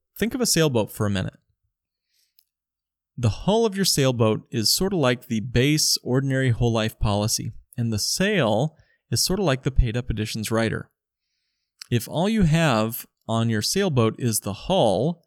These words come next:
you'll just be sitting still in the water. Maybe you've got an oar and can get around a little bit, but the sail is really where the power is. The hull on the sailboat, on the other hand, is where the drag and the expenses are.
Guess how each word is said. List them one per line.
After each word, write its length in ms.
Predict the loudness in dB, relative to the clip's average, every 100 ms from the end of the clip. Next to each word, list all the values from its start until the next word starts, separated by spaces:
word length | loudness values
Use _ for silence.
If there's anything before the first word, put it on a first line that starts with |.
| _ _ _
you'll 100 | -2
just 200 | 0 0
be 60 | 2
sitting 340 | 2 2 2
still 380 | 0 2 2 2
in 80 | 2
the 60 | 0
water. 300 | 0 0 0
Maybe 240 | -2 -2
you've 100 | -2
got 180 | -2 -2
an 80 | -4
oar 360 | 0 2 4
and 160 | 2 0
can 140 | -2
get 120 | -2 -2
around 300 | -2 -2 -2
a 40 |
little 280 | -2 -2 0
bit, 280 | 0 -2 -2
but 200 | -4 -2
the 100 | -4
sail 480 | -2 0 2 2
is 160 | 2 -2
really 400 | 0 4 6 6
where 160 | 4 0
the 80 |
power 380 | 2 0 0 -2
is. 260 | -4 -4 -6 _ _ _ -20 -4
The 140 | -4
hull 320 | 0 2 4
on 160 | 4 2
the 100 | 2
sailboat, 500 | 0 0 -2 -2 -2
on 100 | -4
the 80 | -4
other 160 | -6
hand, 240 | -4 -4 -4
is 100 | -2
where 100 | -2
the 100 | -2
drag 680 | -4 -4 -2 0 -2 -4 -6
and 180 | -2
the 80 | -2
expenses 560 | -2 0 0 -2 -6 -8
are. 240 | -8 -10